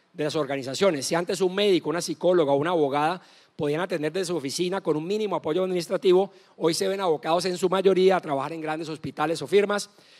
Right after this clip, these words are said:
donde la efectividad de su trabajo depende en parte de poder relacionarse de manera eficiente y productiva con muchas personas de otras profesiones y donde las reglas que rigen su trabajo están sometidas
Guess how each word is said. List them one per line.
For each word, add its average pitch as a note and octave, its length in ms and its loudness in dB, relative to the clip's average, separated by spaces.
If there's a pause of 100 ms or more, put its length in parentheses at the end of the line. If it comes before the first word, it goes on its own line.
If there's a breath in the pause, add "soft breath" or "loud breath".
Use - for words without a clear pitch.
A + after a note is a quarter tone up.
(140 soft breath)
donde D#3+ 240 -4
la D3+ 60 -2
efectividad D3 380 -2
de D#3 60 -4
su G3+ 100 -2
trabajo D#3+ 320 2
depende E3+ 340 0
en F3+ 120 -4
parte F#3+ 440 0 (300 soft breath)
de D#3+ 120 -2
poder D3 280 -4
relacionarse D#3 500 -2
de F#3+ 80 -2
manera D3+ 220 -4
eficiente F#3+ 720 -2
y D#3 100 -6
productiva E3+ 560 0
con D3 140 -2
muchas F#3+ 400 -4
personas D#3+ 340 -8
de F3 60 -4
otras F3 180 -6
profesiones F#3+ 580 0 (460 soft breath)
y F3+ 120 0
donde E3 200 2
las C#3+ 140 -2
reglas F#3 340 -2
que E3 100 -8
rigen E3 200 -4
su F#3 100 -6
trabajo D#3 380 2
están D3+ 180 -4
sometidas D#3 640 -2